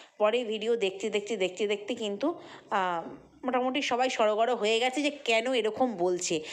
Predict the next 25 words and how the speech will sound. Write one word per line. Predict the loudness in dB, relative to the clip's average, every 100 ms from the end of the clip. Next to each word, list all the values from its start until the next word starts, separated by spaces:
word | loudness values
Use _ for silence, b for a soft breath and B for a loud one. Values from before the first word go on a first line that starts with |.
| B -2
না | 0
বাবা, | 2 0
তাহলে | 2 0 -2
আমাদেরও | -2 0 0 0
বদনাম | 2 0 0 -2 -2 -4
হতে | -4 0
পারে, | 0 0
আমাদেরও | -2 -2 0 0 0 -2 -10 -20 -20 -20 -14 2
এরকম | 4 4
একটা | 0 -2
কিছু | -2 -2
হতে | 0 0
পারে, | 0 -2 -4 B B B B B -2
কারণ | 0 0 2
এর | 0 2
তাহলে | 2 2
স্বভাবটাই | 0 0 0 2 2
এই | 4 2
রকম, | 2 -2 -4
সেই | -2 -2 0
জন্যই | -2 -2
কিন্তু | -4 -2 0
এরকম | 0 -2
হয়েছে। | -2 -4 -4 -4
হ্যাঁ, | -2